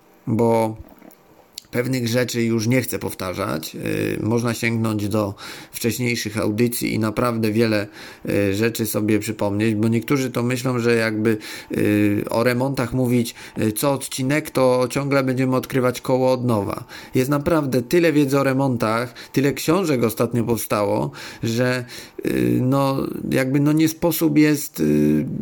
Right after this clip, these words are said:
tutaj, no, mówić, że, y, nagle młotkiem się uderza inaczej, tak?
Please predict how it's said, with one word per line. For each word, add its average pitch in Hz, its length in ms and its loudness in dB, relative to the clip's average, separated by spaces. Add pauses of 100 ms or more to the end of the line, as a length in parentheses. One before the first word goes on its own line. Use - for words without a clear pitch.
(140)
tutaj, 147 440 2
no, 143 120 2
mówić, 147 360 2
że, 135 380 0 (680)
y, - 40 -2
nagle 135 340 2
młotkiem 143 440 2
się 143 100 0
uderza 143 340 2
inaczej, 143 500 -2
tak? 127 240 -4